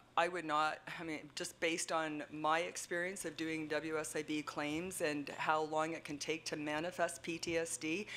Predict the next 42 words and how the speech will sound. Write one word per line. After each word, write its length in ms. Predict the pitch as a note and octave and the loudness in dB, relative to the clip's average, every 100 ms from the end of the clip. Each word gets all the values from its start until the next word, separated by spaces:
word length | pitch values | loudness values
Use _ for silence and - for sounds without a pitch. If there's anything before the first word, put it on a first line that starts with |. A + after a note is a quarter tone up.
| - | -8
and 80 | G3+ | -4
particularly 720 | F#3+ B3+ C4+ A#3+ G3 F3+ F3 | 0 0 0 2 4 4 4
for 180 | E3 E3 | 2 4
our 180 | D#3 E3+ | 6 4
members, 480 | E3 D#3+ G#3 A#3+ - | 2 0 0 -2 -2
it 140 | G#3 A#3 | -2 -2
can 140 | G#3 | -6
take 480 | E3 F3 E3+ B3+ - - - - | -2 2 2 0 -6 -12 -12 -8
years 520 | E3+ F#3+ G#3 G3+ G3 | -2 4 6 4 2
for 120 | E3 | -2
it 120 | C#3 - | -4 -4
to 100 | D3+ | -2
manifest. 600 | D3 C#3+ D3 - - - | 0 0 -2 -4 -2 4
So 120 | E3+ | 6
I 200 | F3+ G#3+ | 6 6
would, 220 | A3 E3+ - | 2 -6 -2
I, 200 | D#3+ E3 - - F#3+ | -2 -2 -8 -10 -6
I 80 | |
mean, 180 | F3+ E3+ | -4 -4
we 120 | F3 | -2
were 80 | G3+ | -2
just 180 | F3 F3 | -2 0
talking 320 | F#3 F3 F#3 | 2 2 2
about 180 | E3 D#3 | 0 0
this 140 | E3+ | -2
before 320 | - E3 E3+ D#3+ | -4 0 2 2
we 100 | D3 | 0
came, 300 | F3+ E3+ D#3+ | 0 0 0
and 80 | |
I 80 | D3+ | -4
thought 220 | D#3 D#3+ | 0 2
that 240 | F#3+ G#3+ - | 2 0 -2
twenty-four 1040 | - F3 E3 - F#3 - D#3 D#3+ E3+ F3 | -6 -2 -2 -2 -10 -4 2 4 6 2
month 340 | D#3 C#3+ D#3 - | 0 -2 -2 -2
mark 360 | D#3+ F3 G3+ - | 0 2 -2 -6
is 220 | D3 D3 | -4 0
not 340 | D3 D3+ - | 2 0 0
right. 400 | C#3+ D3 C#3+ - - - - | 0 2 0 -6 -10 -10 -4
It's 260 | F3 - E3 | -4 -2 2
not 300 | D#3+ D#3+ D3 | 4 4 4
right. 260 | C#3+ C3+ - - - | 2 0 -4 -10 -2
So 100 | - | 2